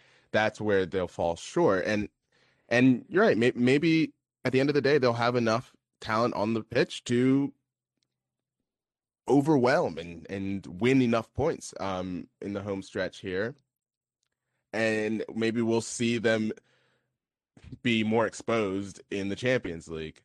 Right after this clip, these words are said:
than they are in the league. And, and, I mean, that makes sense 'cause there are better teams there, obviously, but,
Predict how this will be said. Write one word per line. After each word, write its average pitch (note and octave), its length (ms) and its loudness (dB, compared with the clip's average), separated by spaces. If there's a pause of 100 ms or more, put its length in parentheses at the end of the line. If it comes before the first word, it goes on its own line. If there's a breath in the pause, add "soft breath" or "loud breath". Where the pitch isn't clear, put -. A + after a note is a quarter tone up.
(180)
than F2+ 180 -2
they F2+ 120 -2
are F2+ 240 0
in E2+ 100 -6
the E2 60 -8
league. E2+ 300 -8
And, D#2 120 -8
and, F2 320 -6 (200)
I D#3 60 -2
mean, A#2 140 0
that G#2+ 120 4
makes F2 180 -6
sense G#2 180 -6
'cause E2+ 120 -10
there E2+ 100 -4
are - 40 -4
better D2 180 -6
teams E3 260 -4
there, E2+ 180 -2
obviously, D2 520 -6
but, F2 320 -4